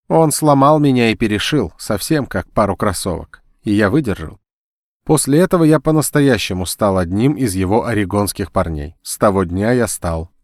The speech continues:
тигром. Ответ от Бауэрмана пришёл сразу же. Он написал, что приезжает в Портленд на будущей неделе,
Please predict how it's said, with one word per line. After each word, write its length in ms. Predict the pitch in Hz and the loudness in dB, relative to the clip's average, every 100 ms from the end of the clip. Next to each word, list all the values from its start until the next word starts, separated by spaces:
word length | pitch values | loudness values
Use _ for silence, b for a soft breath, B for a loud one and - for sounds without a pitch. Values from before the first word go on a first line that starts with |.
| _ - | _ -12
тигром. 560 | 92 87 85 80 - _ _ _ _ | -8 -6 -8 -10 -14 _ _ _ _
Ответ 380 | 143 143 190 208 | -2 2 2 4
от 140 | 175 127 | 2 4
Бауэрмана 600 | 208 220 208 196 180 160 | 4 6 4 4 2 2
пришёл 360 | 147 - 170 | 0 2 0
сразу 440 | - 160 143 90 80 | 2 4 4 2 -4
же. 160 | 80 | -2
Он 240 | 95 151 165 | 2 4 4
написал, 420 | 160 156 202 190 | 2 2 4 2
что 220 | - 170 | 2 -2
приезжает 540 | 147 151 139 151 135 | 2 2 4 4 2
в 100 | - | 0
Портленд 560 | - 208 202 185 175 - | 0 0 2 0 0 2
на 140 | 139 | 0
будущей 420 | 120 160 151 - 139 | 2 2 0 0 2
неделе, 480 | 135 107 80 80 | 2 0 -4 -6